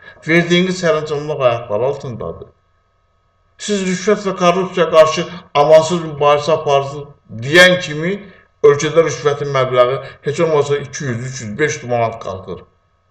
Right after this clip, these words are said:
Sürücülük vəsiqəsi doqquz yüz, yeddi yüz, altı yüz manat idi.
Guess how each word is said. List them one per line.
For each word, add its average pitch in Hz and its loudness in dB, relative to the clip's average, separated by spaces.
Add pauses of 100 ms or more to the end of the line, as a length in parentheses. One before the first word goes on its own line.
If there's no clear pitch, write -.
(2000)
Sürücülük 170 2
vəsiqəsi 180 0
doqquz 180 -2
yüz, 143 -10
yeddi 160 -4
yüz, 160 -4
altı 151 0
yüz 160 -4
manat 143 -6
idi. - -16